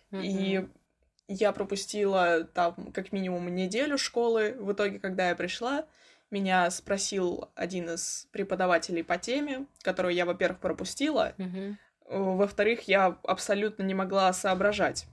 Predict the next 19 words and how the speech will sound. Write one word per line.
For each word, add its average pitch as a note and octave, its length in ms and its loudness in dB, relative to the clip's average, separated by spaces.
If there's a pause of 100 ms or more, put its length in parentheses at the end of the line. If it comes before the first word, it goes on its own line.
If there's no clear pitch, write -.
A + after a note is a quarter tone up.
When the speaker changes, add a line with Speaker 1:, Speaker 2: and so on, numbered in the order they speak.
(1000)
Speaker 1:
Меня F#3+ 260 2
спросил G3+ 380 0
преподаватель F#3+ 500 2
Speaker 2:
Мгм. F#3 60 -6
Speaker 1:
по F#3 120 2
теме, C#4+ 460 -2 (320)
а F3+ 120 2
потом, G3+ 320 2
когда F#3 640 4 (180)
он F3 480 2
выходил F#3 540 0
из - 140 -4
класса, C4 600 0
то F3 100 0 (380)
задал F#3 340 4
мне F3+ 140 2
такой F#3 200 0
вопрос, B3+ 640 2
мол, F#3 360 2